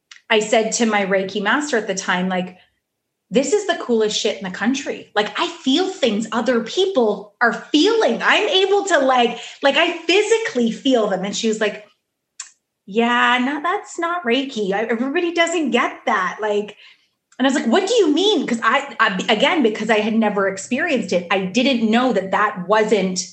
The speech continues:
what everybody does in every capacity of Reiki. Like, I just assumed that this was, <laughs> this was the thing. But I think that moment for me where I realized the energy component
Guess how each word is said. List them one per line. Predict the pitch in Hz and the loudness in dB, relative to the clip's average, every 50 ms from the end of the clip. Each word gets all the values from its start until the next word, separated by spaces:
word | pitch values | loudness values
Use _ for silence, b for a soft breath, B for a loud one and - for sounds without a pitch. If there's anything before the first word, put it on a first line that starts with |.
| - _ | -14 _
what | - 196 190 190 - - | -2 0 0 0 -2 0
everybody | 208 202 208 190 185 202 202 202 196 180 185 180 185 185 185 | 0 0 2 0 0 0 2 2 2 2 2 2 2 0 0
does | 185 196 196 202 190 180 170 170 170 170 170 - - | 0 2 2 2 2 2 0 -2 -2 -4 -6 -8 -6
in | 220 190 180 180 175 175 175 175 - _ _ | -4 -4 -2 -4 -4 -6 -10 -12 -16 _ _
every | - 214 185 175 190 185 180 | -2 -2 0 0 -2 -2 -4
capacity | 180 - - - 180 180 185 180 - 202 180 175 170 | -4 -8 -6 -4 -2 -2 -2 -2 -4 -4 -2 -2 -2
of | 165 160 156 156 156 | -2 -4 -6 -8 -6
Reiki. | 170 180 208 277 269 - - 151 | -2 0 0 0 -2 -4 -10 -12
Like, | - - 156 - | -12 -12 -10 -8
I | 165 180 | -6 -6
just | 180 180 180 - - | -6 -8 -8 -10 -10
assumed | 165 - - 233 240 269 254 - | -10 -6 -4 -2 0 0 0 0
that | - 180 - - | -2 -6 -8 -8
this | - 185 185 - - | -8 -8 -8 -6 -6
was, | 202 196 - - - | -6 -6 -6 -4 -2
<laughs> | 247 233 220 214 | -2 0 2 2
this | 214 214 - - | 2 2 0 -2
was | 196 190 190 185 185 | -2 -2 -2 0 0
the | 208 196 | -2 -2
thing. | 180 - 330 - - - - - - _ _ _ _ _ _ _ _ _ _ _ _ _ _ _ _ _ _ B B B B B B B B B B B B B B - | 0 -2 -2 -2 -2 -4 -8 -12 -16 _ _ _ _ _ _ _ _ _ _ _ _ _ _ _ _ _ _ B B B B B B B B B B B B B B 0
But | 240 240 | 2 4
I | 247 233 | 4 4
think | 226 - 277 277 262 226 | 2 2 2 2 2 2
that | 247 233 208 - - | 2 2 2 2 2
moment | 214 208 214 220 226 233 240 254 254 254 247 233 202 | 0 2 2 4 4 4 4 4 2 2 2 0 0
for | - - 214 | -2 -2 0
me | 208 208 202 202 | 0 0 0 0
where | 196 190 196 196 190 185 185 180 180 B B B B B _ _ _ - | 0 2 2 2 4 2 2 0 -2 B B B B B _ _ _ 0
I | 208 208 196 185 | 2 2 2 2
realized | 190 226 214 214 214 202 196 196 190 185 185 - - 190 | 2 2 4 4 4 2 2 0 0 -2 -4 -8 -8 -8
the | 196 202 202 | -8 -4 -2
energy | - 208 202 202 220 240 226 185 226 233 226 | 0 0 2 2 2 2 2 2 0 0 0
component | - 240 233 220 220 - 226 214 214 226 254 285 339 403 415 - - | 0 0 0 0 0 0 0 0 2 2 2 2 0 -2 -4 -6 -10